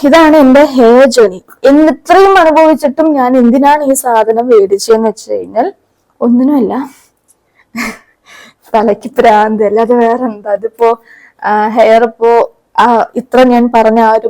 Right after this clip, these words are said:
ഭാഗം ഇനി കട്ട് ചെയ്യാൻ പറ്റുമോ, ഇനി കട്ട് ചെയ്യോ എന്താന്നുള്ളതൊന്നും എനിക്ക് അറിയില്ല. അപ്പൊ ഞാൻ വിചാരിക്കുന്നത് പണ്ടത്തെ പോലെ ഡെയിലി ഹെയർ സ്റ്റൈൽ ചെയ്യുന്നത്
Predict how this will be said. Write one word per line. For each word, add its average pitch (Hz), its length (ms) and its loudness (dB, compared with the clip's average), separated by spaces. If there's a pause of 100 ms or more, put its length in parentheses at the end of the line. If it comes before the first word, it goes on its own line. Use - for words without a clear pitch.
ഭാഗം 208 320 -4 (160)
ഇനി 214 120 -8 (140)
കട്ട് - 300 -8 (120)
ചെയ്യാൻ 214 340 0
പറ്റുമോ, 214 320 -2
ഇനി 214 100 -6 (100)
കട്ട് 202 220 -6 (140)
ചെയ്യോ 202 340 0 (140)
എന്താന്നുള്ളതൊന്നും 202 560 -6
എനിക്ക് 196 280 -8
അറിയില്ല. 180 300 -14 (520)
അപ്പൊ - 140 -8 (140)
ഞാൻ 214 220 0
വിചാരിക്കുന്നത് 247 760 0 (160)
പണ്ടത്തെ 208 460 -6
പോലെ 220 220 -2 (240)
ഡെയിലി 247 520 0 (200)
ഹെയർ 208 220 -4 (120)
സ്റ്റൈൽ 202 340 -6 (100)
ചെയ്യുന്നത് 196 300 -4